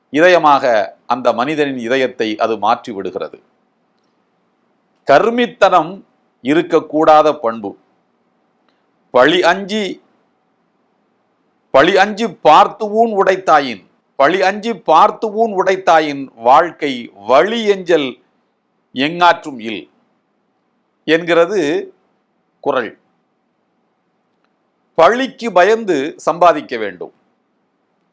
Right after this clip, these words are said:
சம்பாதிக்கின்ற போது அது தவறான வருமானம் என்று யாரும் சொல்லிவிடாதபடி அந்த வருமானம் இருக்க வேண்டும்.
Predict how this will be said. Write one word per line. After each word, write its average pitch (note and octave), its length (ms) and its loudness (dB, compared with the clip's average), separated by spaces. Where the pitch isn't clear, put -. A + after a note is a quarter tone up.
சம்பாதிக்கின்ற G3 800 0
போது E3 600 -2
அது C#3+ 300 -2
தவறான A3 600 4
வருமானம் F#3+ 520 0
என்று E3+ 320 -6
யாரும் F3 480 2
சொல்லிவிடாதபடி G3 1000 0
அந்த D#3 220 -2
வருமானம் D3 420 0
இருக்க A#2 220 -6
வேண்டும். F2 340 -12